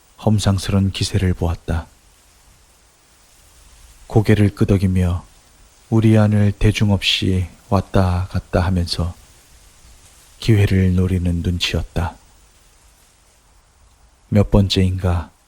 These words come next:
사나이의 손이 다시 철망 사이에 들어갔을 때 짐승은 기어코 민첩하게 왈칵 달려들어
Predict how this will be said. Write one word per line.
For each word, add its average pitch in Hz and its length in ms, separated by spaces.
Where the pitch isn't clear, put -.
사나이의 110 560
손이 98 480
다시 104 280
철망 120 440
사이에 107 340
들어갔을 92 640
때 85 380
짐승은 90 640
기어코 87 640
민첩하게 104 960
왈칵 95 480
달려들어 87 580